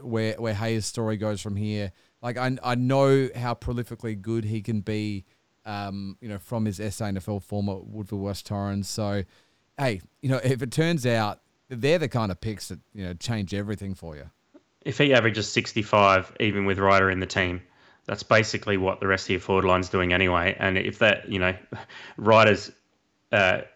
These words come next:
Speaker 2: gonna get injured and miss weeks, um, during the year. So if that means he goes to a,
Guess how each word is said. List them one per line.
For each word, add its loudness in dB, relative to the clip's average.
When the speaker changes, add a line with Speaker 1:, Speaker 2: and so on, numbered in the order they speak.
Speaker 2:
gonna 4
get 4
injured 2
and 0
miss -2
weeks, -6
um, -2
during 2
the 0
year. 4
So 4
if -2
that 4
means 0
he -2
goes 2
to 0
a, 0